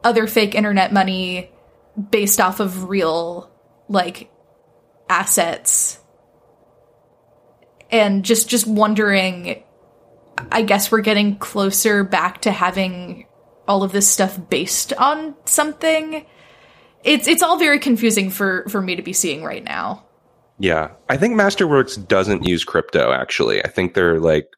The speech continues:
Speaker 2: more, uh, kinda just like a normal investment, uh, platform,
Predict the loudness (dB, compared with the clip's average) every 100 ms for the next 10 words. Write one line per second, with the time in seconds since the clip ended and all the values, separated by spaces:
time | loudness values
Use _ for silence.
0 | _ -2 2 2 4 2 2 0 -4 _
1 | _ _ _ _ _ -2 0 2 2 0
2 | -4 -8 -4 -2 -2 -2 0 0 0 2
3 | 2 0 0 -2 -2 -2 -2 -2 -8 _
4 | _ -2 0 0 -2 -2 -2 0 0 0
5 | 0